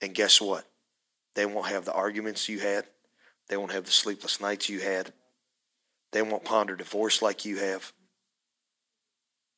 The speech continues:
They won't sit and be miserable with their job.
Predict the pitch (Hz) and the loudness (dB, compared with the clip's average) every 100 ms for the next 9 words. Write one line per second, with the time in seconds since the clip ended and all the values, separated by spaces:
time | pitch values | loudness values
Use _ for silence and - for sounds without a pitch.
0 | _ _ _ - - - _ _ 110 113 | _ _ _ -20 -20 -20 _ _ 4 4
1 | 110 - - 113 - - - 95 92 92 | 4 4 6 4 0 -12 -10 -10 -10 -8
2 | 107 92 95 107 113 120 107 104 - 90 | -6 -6 -4 2 4 4 2 0 -4 -8
3 | - 98 98 95 | -2 0 2 0